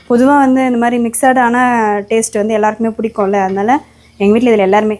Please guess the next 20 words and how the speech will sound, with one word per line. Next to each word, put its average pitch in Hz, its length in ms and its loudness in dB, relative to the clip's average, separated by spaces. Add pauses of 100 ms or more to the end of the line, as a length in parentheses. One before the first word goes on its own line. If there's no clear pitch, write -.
(160)
நானுமே 202 340 -6
நல்லா 196 220 -14
தான் 185 100 -18
சாப்பிடுவேன். 196 400 -2 (180)
இருந்தாலும் 254 360 2
ஹஸ்பண்ட் 247 340 0
வந்து 285 200 0 (280)
ஒரு 226 180 0
தட்டு 226 180 -2
கொடுத்தீங்கன்னா 262 460 -2
கூட 311 120 0 (100)
நல்லா 226 140 0 (100)
சாப்பிடுவாங்க. 208 440 -2
அப்படிப்பட்ட 214 600 0
ஒரு 202 220 -2
டே-, - 180 -14
அவருக்கு 202 320 -2
ரொம்ப 247 360 0 (280)
பிரியம். 220 280 0 (1000)
ஏங்க, 466 160 2